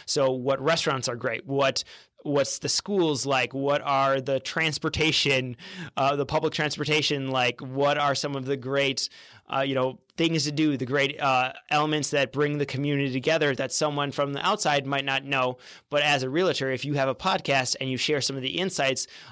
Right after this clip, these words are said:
of those commu-, of that community, well, when people are ready to then go buy a house in that community, they're gonna look to you first.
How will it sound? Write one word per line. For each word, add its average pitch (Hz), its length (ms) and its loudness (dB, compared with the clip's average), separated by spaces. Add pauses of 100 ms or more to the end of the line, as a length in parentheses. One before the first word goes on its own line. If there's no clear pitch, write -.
(100)
of 151 320 0
those 143 580 4 (140)
commu-, 165 420 0
of 147 200 2
that 139 180 2
community, 143 640 0 (220)
well, 156 140 2
when 165 140 0
people 185 400 -2
are 143 180 2
ready 139 340 0
to 139 180 -2
then 131 260 0
go 127 480 0
buy 135 160 4
a 123 60 2
house 165 360 0
in 143 60 0
that 120 140 -2
community, 127 500 -2 (340)
they're 151 220 0
gonna 160 180 -2
look 127 340 -2 (100)
to 127 100 -6
you 117 540 -2
first. - 500 -6